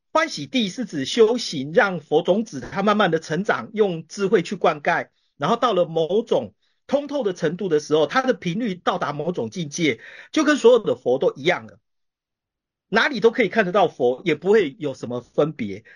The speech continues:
所以他的布施也没有什么有相跟无相，他就是自由自在的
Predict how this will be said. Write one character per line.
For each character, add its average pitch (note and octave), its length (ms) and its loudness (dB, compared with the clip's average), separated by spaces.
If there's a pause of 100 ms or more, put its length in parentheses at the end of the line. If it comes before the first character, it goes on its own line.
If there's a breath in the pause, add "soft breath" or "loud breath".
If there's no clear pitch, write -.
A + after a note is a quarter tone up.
(160 soft breath)
所 D4+ 180 4
以 E3 220 4
他 D4+ 180 2
的 D4+ 60 4
布 C#4+ 180 2
施 C4+ 300 -2
也 D3+ 160 2
没 F3 100 4
有 A3 100 6
什 E3+ 140 -6
么 E3+ 160 -2
有 A#2+ 180 -2
相 F#3 320 0
跟 F3 200 -4
无 B2+ 180 -8
相， C3+ 360 -2 (760)
他 B3+ 160 0
就 B3+ 140 -2
是 A3 140 -4
自 G#3+ 220 -6
由 D3+ 160 2
自 D#3 200 -8
在 D#3 240 2
的 G#2 180 -14